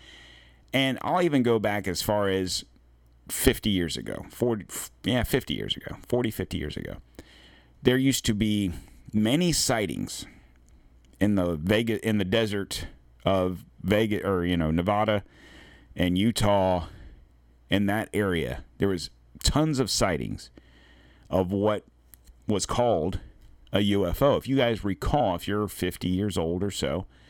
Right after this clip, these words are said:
you recall probably hearing, think about this. It was a V-shaped flying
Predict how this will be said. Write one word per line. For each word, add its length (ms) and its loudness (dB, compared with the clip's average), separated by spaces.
you 140 0
recall 720 0
probably 640 -2
hearing, 280 2
think 300 0
about 320 -4
this. 300 -8
It 80 4
was 180 2
a 80 -2
V-shaped 880 0
flying 680 2